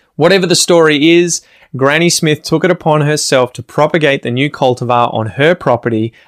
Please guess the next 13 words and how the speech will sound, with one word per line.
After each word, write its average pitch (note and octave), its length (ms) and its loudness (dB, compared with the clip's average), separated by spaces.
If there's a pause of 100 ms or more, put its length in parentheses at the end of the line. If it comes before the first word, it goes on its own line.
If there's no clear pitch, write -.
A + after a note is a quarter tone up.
after A#2 220 -4
discovering C3 540 -2
how C#3 320 -2
good C3 340 0
the B2 140 -2
apples A2+ 420 -6
were C3 400 2
for - 160 -8
both A2+ 320 -4
cooking B2 480 -8 (260)
and A#2 200 -6
general G#2+ 320 -2
consumption. E3 840 -4